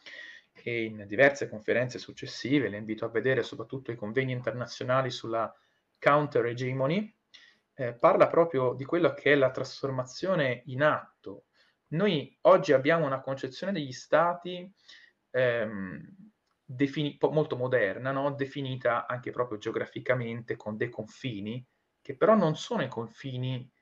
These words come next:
delle identità di quei logos. Quindi è verosimile che ci sarà da una parte un numero minore di stati,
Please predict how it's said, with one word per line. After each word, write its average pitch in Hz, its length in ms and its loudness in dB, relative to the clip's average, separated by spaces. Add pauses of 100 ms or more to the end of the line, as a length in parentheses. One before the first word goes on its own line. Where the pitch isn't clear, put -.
(200)
delle 123 420 -2
identità 120 720 0
di 113 120 -4
quei 101 200 -2
logos. - 580 -4 (440)
Quindi 165 320 0
è 147 140 4
verosimile 175 640 2
che 147 160 -2
ci 139 120 -6
sarà 127 360 4
da 113 100 -2
una 120 120 0
parte 233 380 4
un 139 160 2
numero 139 360 0
minore 131 340 -2
di 113 100 -10
stati, - 560 -4